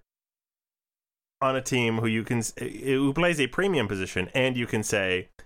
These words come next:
"Expect an M V P-like season out of X." Uh,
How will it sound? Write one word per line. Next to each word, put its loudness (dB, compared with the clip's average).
"Expect -2
an -2
M 0
V 0
P-like 0
season -2
out 0
of -4
X." -8
Uh, -2